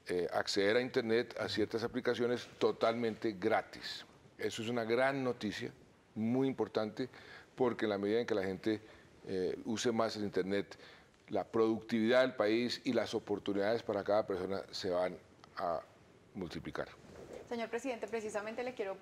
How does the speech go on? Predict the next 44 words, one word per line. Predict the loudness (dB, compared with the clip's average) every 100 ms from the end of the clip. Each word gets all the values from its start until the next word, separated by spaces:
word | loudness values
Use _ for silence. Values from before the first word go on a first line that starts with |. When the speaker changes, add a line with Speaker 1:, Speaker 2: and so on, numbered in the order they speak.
| -6
Speaker 2:
preguntar | 0 2 2 0 -2 -2
sobre | 0 0 0 0
eso | -2
y |
trasladarle | 0 0 2 2 2 -2
una | -6
pregunta | -6 -6 -6
que | -6
me |
hacen | -8 -8 -4
mucho, | -4 -4 -10 -12 -20 -20 -8
y | 2 2
es, | 2 -6 -16 -20 -20 -2
¿cómo | 4 4 6 6
le | 6
cambia | 2 2
la | 2 2
vida | 0
a |
una | -2 -4
persona | -6 -6 -6
que | -6
tiene | -6 -8
acceso | -4 -4 -4
a |
Internet? | -6 -6 -6 -4 -6 -8 -18 -20 -20 -20 -20 -20 -6
Digamos, | -2 0 2
esa | 2 2 2
revolución | 2 2 2 -2 -4 -4
tecnológica | -2 0 0 -2 -4
que | -4
está | -4
haciendo | -6 -4
el | -2
gobierno, | -2 -4 -4
¿cómo | -2 2
le | 0
está | 0 -4
cambiando | -2 -4 -2
la | -2
vida | -2
a |
la | -2 -4
gente, | -6 -6 -6 -6